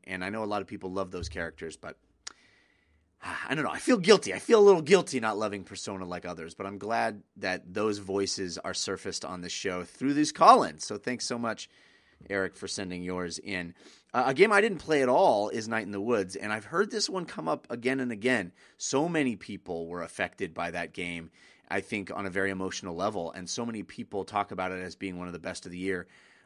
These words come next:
Uh, I'm, uh, I'm sad I haven't had a chance to play it yet. I hope to, uh, have some time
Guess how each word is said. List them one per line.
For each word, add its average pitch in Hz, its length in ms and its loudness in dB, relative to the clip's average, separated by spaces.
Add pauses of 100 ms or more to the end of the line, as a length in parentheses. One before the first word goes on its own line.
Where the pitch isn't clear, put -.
(100)
Uh, 90 220 -2 (100)
I'm, 95 380 -4
uh, 90 260 -4
I'm 95 140 -8
sad 110 420 4
I 101 280 0 (140)
haven't 107 380 -6
had 101 160 -4
a 98 60 -2
chance 104 300 -8
to 98 80 -10
play 156 280 2
it 113 80 2
yet. 71 220 -8
I 71 100 -10
hope 101 320 -10
to, 92 360 -10
uh, 85 200 -8
have 92 220 -6
some 92 160 -12
time 95 360 -6